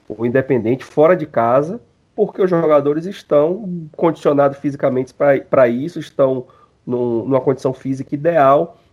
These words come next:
e não desgastados por estar disputando um campeonato, com todo o respeito, de várzea, que é o Campeonato Baiano.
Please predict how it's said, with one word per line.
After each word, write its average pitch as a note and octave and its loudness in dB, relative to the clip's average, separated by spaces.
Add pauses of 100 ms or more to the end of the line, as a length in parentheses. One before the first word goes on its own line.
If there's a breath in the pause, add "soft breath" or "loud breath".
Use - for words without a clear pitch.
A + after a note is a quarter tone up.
e E3+ -2
não D#3 2
desgastados D#3 0
por D#3 -14
estar D3+ -2
disputando C#3+ -6
um C#3+ -4
campeonato, D3 -2 (360 soft breath)
com - -6
todo B2+ 0
o - -2
respeito, C3+ -4
de D#3 -2
várzea, G2+ -4 (280)
que A2+ -6
é - -2
o G#2+ -6
Campeonato A#2 -2
Baiano. A#2 0